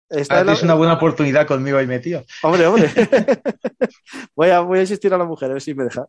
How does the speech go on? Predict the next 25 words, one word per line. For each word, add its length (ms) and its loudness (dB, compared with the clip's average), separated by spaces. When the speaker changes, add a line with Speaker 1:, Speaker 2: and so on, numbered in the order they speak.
Speaker 1:
<laughs> 440 -2
Muchas 300 0
gracias, 400 0
eh, 420 -2
Juan. 240 0
Sería 320 -4
un 80 -6
placer, 380 0
eh, 220 -2
conocerte 480 -4
en 100 -8
persona 380 -6
y 100 -4
poder 260 0
disfrutar 540 -2
de 60 -2
una 340 -2
visita 480 -4
al 200 0
Castillo 520 -4
de 60 0
Belmonte, 560 -2
guiado 380 0
por 160 0
ti. 260 -6